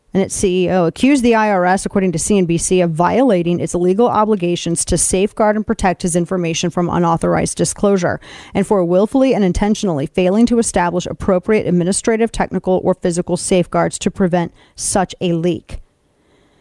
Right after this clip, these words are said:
Because remember, progressive site ProPublica, they revealed, uh, Elon Musk, uh, all these other people, how much they paid in taxes.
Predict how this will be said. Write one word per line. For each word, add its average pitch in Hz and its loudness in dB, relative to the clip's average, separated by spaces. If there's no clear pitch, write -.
Because 196 0
remember, 202 2
progressive 196 0
site 185 0
ProPublica, 202 0
they 214 2
revealed, 190 2
uh, 131 0
Elon 196 2
Musk, 233 0
uh, 160 -2
all 214 2
these 202 0
other 190 0
people, 185 2
how 185 2
much 180 -2
they 185 2
paid 175 0
in 160 -4
taxes. 190 0